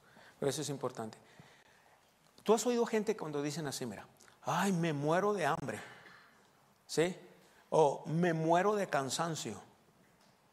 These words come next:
¿sí? O, o,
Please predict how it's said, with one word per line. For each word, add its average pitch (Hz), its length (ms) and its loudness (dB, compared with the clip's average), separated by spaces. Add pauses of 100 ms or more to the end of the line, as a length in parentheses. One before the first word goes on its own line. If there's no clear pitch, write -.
(540)
¿sí? 151 340 2 (320)
O, 147 540 4 (340)
o, 147 520 4